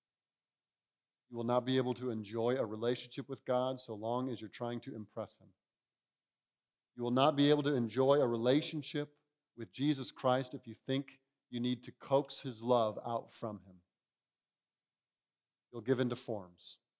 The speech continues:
duties, externals. And when this takes place in a whole church, it is absolutely terrifying.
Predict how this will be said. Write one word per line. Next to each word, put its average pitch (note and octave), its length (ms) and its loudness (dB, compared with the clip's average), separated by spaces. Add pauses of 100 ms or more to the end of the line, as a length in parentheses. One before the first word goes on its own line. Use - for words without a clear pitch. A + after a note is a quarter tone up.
(760)
duties, A2+ 540 -4 (960)
externals. A2+ 680 -4 (1400)
And C3 80 0
when B2+ 100 2
this C#3 160 4
takes D3 240 2
place C#3+ 300 2
in C3+ 80 0
a B2+ 80 0
whole C3 180 -2
church, C3+ 400 0
it B2 180 -4
is G#2+ 140 -4
absolutely B2 920 0 (580)
terrifying. A#2+ 720 -2